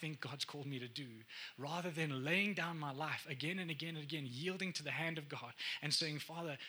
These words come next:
your will be done. What do you want to do in my life today?" If I'm a salesman, then I'm going into that place. Yes, I might not enjoy necessarily what I'm doing, but that's not why I'm here anyway. And, and I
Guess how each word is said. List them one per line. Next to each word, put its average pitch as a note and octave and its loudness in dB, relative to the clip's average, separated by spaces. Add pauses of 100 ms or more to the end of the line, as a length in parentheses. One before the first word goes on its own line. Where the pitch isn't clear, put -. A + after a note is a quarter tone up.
your D3+ 4
will D3+ 2
be C3+ -2
done. A#2+ -6 (1800)
What F#3+ 2
do G#3 6
you G#3+ 6
want G3 2
to F#3+ 0
do E3 2
in F3+ 0
my E3+ 2
life C#3+ 0
today?" B2+ -4 (200)
If D#3 -4
I'm G#3 0
a F#3+ 4
salesman, F#3 4
then E3+ 0
I'm F3 -2
going F#3 4
into F#3+ 2
that F3 2
place. F3 0
Yes, F#3+ 2
I F3+ -2
might F#3 -2
not F3+ -4
enjoy E3 4 (280)
necessarily E3+ 4
what D3+ -2
I'm C3+ -2
doing, C#3+ 4 (260)
but D#3+ -2
that's F3+ -2
not F3 6
why E3+ 2 (100)
I'm D3+ 0
here D#3 0
anyway. D3 0 (1080)
And, D#3 4
and D#3 2
I D#3+ 8